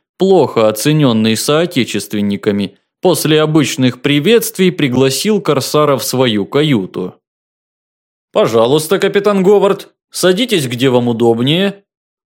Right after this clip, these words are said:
пригласил старый моряк, располагаясь поудобнее сам. «Вы так молоды и занимаете такой ответственный пост, вот что значит счастье».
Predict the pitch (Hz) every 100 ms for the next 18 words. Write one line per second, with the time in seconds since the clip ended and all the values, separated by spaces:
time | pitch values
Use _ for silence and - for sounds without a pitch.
0 | _ - 123 113 139 147 127 104 104 -
1 | - 110 101 101 110 135 202 - - _
2 | _ 120 113 110 - 110 107 104 147 180
3 | 147 - 117 110 107 123 123 120 117 113
4 | - 110 95 95 - _ _ _ _ _
5 | _ _ _ _ - 98 131 139 143 113
6 | 127 208 208 127 110 98 - _ 127 139
7 | 135 120 139 156 185 208 160 156 170 165
8 | 185 165 147 151 196 - - 131 127 127
9 | - 165 254 196 - - _ _ _ -
10 | 113 202 285 - 180 165 143 170 165 156
11 | - - 185 202 131 - 107 98 98